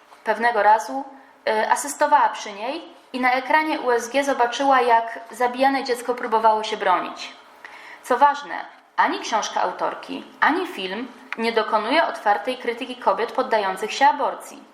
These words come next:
Nie próbuje ich oceniać, ani w żaden sposób stygmatyzować. Raczej wskazuje na potrzebę zrozumienia i pomocy wśród najbliższych, gdyż to często ich brak sprawia, że kobiety w trudnej sytuacji decydują się na zabicie swojego potomka.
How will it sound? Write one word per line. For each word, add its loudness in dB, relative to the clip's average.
Nie -2
próbuje 2
ich -4
oceniać, 0
ani 4
w -10
żaden 0
sposób -8
stygmatyzować. -2
Raczej 2
wskazuje 2
na 6
potrzebę -2
zrozumienia 2
i -6
pomocy 0
wśród -8
najbliższych, -4
gdyż -2
to 2
często 0
ich -6
brak 4
sprawia, 0
że -6
kobiety -2
w -14
trudnej 0
sytuacji 2
decydują -2
się -4
na -2
zabicie -2
swojego -2
potomka. -2